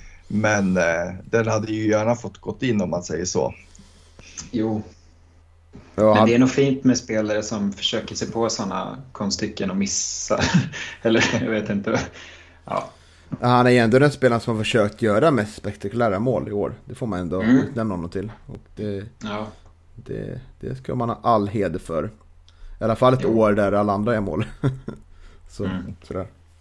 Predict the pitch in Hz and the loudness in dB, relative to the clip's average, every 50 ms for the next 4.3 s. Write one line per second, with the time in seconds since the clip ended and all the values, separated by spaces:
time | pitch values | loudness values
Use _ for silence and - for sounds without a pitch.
0 | _ _ - - - - - - - - - - 120 123 120 123 123 123 131 139 | _ _ -20 -20 -20 -20 -20 -20 -18 -8 -2 0 2 4 6 6 6 6 6 6
1 | 143 151 156 151 147 139 139 156 151 151 156 196 196 160 127 113 110 123 135 - | 6 8 6 6 6 4 4 4 4 6 6 6 6 6 6 4 4 2 0 -4
2 | 120 - - - - - 135 131 127 127 123 123 - - 123 113 110 104 107 104 | -6 -6 -8 -12 -4 0 2 4 4 4 2 0 -2 -2 0 0 0 0 0 -2
3 | 107 113 107 110 113 110 135 127 120 113 110 123 143 135 123 131 107 95 - - | -2 -2 -2 -2 0 2 4 4 4 4 4 4 4 2 2 0 -2 -6 -6 -8
4 | 82 - - - - | -12 -12 -14 -20 -20